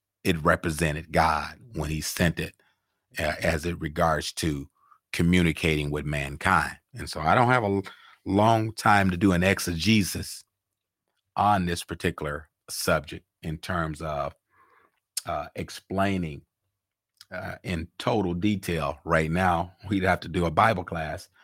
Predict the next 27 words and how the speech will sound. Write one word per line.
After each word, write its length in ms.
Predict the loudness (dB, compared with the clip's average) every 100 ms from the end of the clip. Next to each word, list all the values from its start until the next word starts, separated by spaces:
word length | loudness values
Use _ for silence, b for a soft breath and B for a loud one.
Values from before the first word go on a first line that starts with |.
| B B B -4
uh, 240 | -2 -2
that 180 | 0 -2
would 140 | -4
take 180 | -8 -8
about 300 | -6 -6 -6
two 220 | -6 -4
hours. 500 | 2 2 2 -8 -14 -4
But 220 | -4 -4 _ _ _ _ _
just 220 | -4 -4 -4
to 80 |
fast 380 | -6 -2 -2 -2
forward, 400 | 0 2 2 0 -6 _ _ _ _ _ _ _ _ _ _ -8
uh, 240 | -8 -8 -4
he 140 | 0
will 140 | 0 0
not 220 | 2 2
abandon 540 | 0 2 2 2 0
you 240 | -4 -8 -12 _ _ _ _ _ _ _ _ _ _ _ -4
in 160 | 0 0
your 140 | -2
calamity, 800 | -4 -4 2 2 2 -2 -4 -6
in 100 | -8
your 140 | -8
trial, 540 | -6 2 4 6 4 2
in 120 | -2
your 140 | -6
test, 540 | -8 -4 0 0 -2